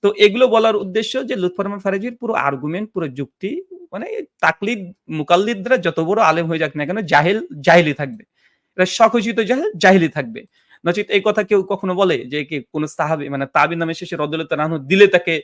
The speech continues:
আহ, মানে, সাহাবী বানিয়ে দেওয়া হয়, এটা নাকি ধৃষ্টতা, এটা নাকি বেয়াদবি, এটা নাকি নিকৃষ্ট কাজ, এটা নাকি পথভ্রষ্টের কাজ, মানে, এটা নাকি চরম জালিয়াতি আব্দুর রাজ্জাক বিন ইউসুফের। তো এই যে তথ্যগুলো আমি দিলাম, কমপক্ষে কয়েক হাজার তথ্য স্তূপ জমা দিতে পারবো যে হানাফিরা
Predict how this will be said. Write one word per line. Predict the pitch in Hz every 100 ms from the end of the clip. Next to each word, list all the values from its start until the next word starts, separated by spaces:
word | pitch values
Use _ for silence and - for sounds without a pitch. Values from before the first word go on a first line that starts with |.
| - _ _ 156
আহ, | 143 131 123 117
মানে, | 131
সাহাবী | 139 165 180 185
বানিয়ে | 165 160 147
দেওয়া | 143
হয়, | 143 147 -
এটা | 160
নাকি | 151 151
ধৃষ্টতা, | 190 190 - 151 143
এটা | 147
নাকি | 139 139
বেয়াদবি, | 123 165 160 147 143
এটা | 151 143
নাকি | 143
নিকৃষ্ট | 143 185 165 165 160
কাজ, | 151 143
এটা | - 151
নাকি | 147
পথভ্রষ্টের | 196 185 180 175 151
কাজ, | 135 131 - _ _ _ _ _
মানে, | 160 160
এটা | 170
নাকি | 156 160 _
চরম | 226 214 214
জালিয়াতি | 175 170 165 170
আব্দুর | 143 147
রাজ্জাক | 139 147
বিন | 143
ইউসুফের। | 143 - 135 202 - _ _
তো | 277
এই |
যে | 269
তথ্যগুলো | 226 262 254 269 262
আমি | 262
দিলাম, | 240 277 381 _
কমপক্ষে | 196 196 196 - - _ _ _ _ _ _ -
কয়েক | 196
হাজার | 196 180 180 214
তথ্য | 220 214 220
স্তূপ | 202 214 175
জমা | 196 185
দিতে | 185 185
পারবো | 180 185 330 - _
যে | 147 147 139 131
হানাফিরা | 156 165 196